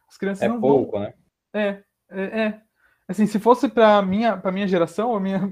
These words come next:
Speaker 1: eu, quando criança na escola, se eu ver, eu até tenho, eu trouxe algumas coisas aqui, eu, eu vim preparar, tá, gente?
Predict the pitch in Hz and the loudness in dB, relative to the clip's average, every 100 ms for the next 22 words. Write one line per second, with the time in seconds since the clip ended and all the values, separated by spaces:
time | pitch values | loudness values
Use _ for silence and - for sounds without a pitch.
0 | 180 180 214 175 - _ 175 180 170 170 | -4 0 0 -2 -10 _ -12 -8 -6 -2
1 | 175 175 170 165 185 240 196 - _ _ | -2 -2 -6 -6 -2 -2 -2 -8 _ _
2 | 190 170 185 185 302 302 233 208 202 196 | -6 -2 -2 0 -2 -2 -2 -2 -2 -2
3 | 170 165 - 160 160 - 220 185 175 190 | -6 -6 -4 -4 -4 -6 -6 -6 -6 -6
4 | 208 170 185 185 196 156 - | 0 0 0 -2 -4 -6 -12